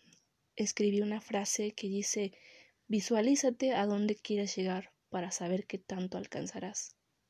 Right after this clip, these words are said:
Y eso ayuda muchísimo. Imagínense, hasta con ese simple texto pudo haber sido una visualización, em,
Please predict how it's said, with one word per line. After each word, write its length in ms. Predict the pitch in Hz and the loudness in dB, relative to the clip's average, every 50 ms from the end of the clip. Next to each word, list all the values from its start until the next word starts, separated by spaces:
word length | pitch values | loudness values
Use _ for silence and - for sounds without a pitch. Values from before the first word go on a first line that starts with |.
| _ _ _ _ | _ _ _ _
Y 140 | - 226 214 | -4 -4 -4
eso 160 | 208 - 220 | -2 -2 -4
ayuda 300 | 208 214 196 196 202 196 | -2 -2 -2 -2 -2 -4
muchísimo. 640 | 190 190 185 - - 202 196 - 190 180 196 220 - _ _ _ _ _ _ _ _ _ _ _ _ - - - - _ _ _ - | -4 -6 -6 -6 -4 -4 -4 -4 -4 -6 -8 -10 -14 _ _ _ _ _ _ _ _ _ _ _ _ -20 -20 -20 -20 _ _ _ -2
Imagínense, 720 | 226 226 208 233 277 285 302 294 285 - 311 311 - - - - - - _ _ _ _ _ _ _ _ - | -2 0 2 4 4 6 6 6 6 6 4 4 2 0 -2 -10 -18 -20 _ _ _ _ _ _ _ _ -10
hasta 280 | - 214 - - 226 | -10 -8 -8 -8 -6
con 180 | - - 247 254 | 0 2 2 2
ese 160 | 285 330 359 | 4 2 2
simple 380 | 349 - 370 359 - 370 370 349 | 0 0 -2 0 2 2 2 2
texto 600 | - - 311 302 294 - - - - 285 320 - _ _ _ _ _ _ _ _ _ _ _ _ _ _ _ _ _ _ _ _ _ _ _ _ _ _ _ _ _ _ _ _ _ _ _ _ _ - | 2 0 0 0 0 -2 -6 -6 -6 -6 -6 -8 _ _ _ _ _ _ _ _ _ _ _ _ _ _ _ _ _ _ _ _ _ _ _ _ _ _ _ _ _ _ _ _ _ _ _ _ _ 0
pudo 200 | 269 285 302 311 | 4 6 8 8
haber 160 | 311 302 294 | 8 8 6
sido 200 | - 285 277 277 | 6 4 4 6
una 180 | 277 277 277 269 | 4 4 4 2
visualización, 1000 | 233 220 - 226 208 202 196 - - 202 - - - 233 233 247 262 262 - _ _ _ _ _ _ _ _ _ _ _ _ _ _ _ _ _ _ _ _ _ _ _ _ _ _ _ _ _ _ _ _ _ _ _ _ _ | 0 0 0 -2 -2 -2 -2 -4 -6 -6 -4 -4 -2 -2 -2 -2 -2 -4 -6 _ _ _ _ _ _ _ _ _ _ _ _ _ _ _ _ _ _ _ _ _ _ _ _ _ _ _ _ _ _ _ _ _ _ _ _ _
em, 920 | - 233 220 214 208 214 214 214 214 208 208 208 214 214 208 208 208 - | -4 -4 -2 -2 0 0 0 0 0 0 0 0 0 0 0 0 -2 -4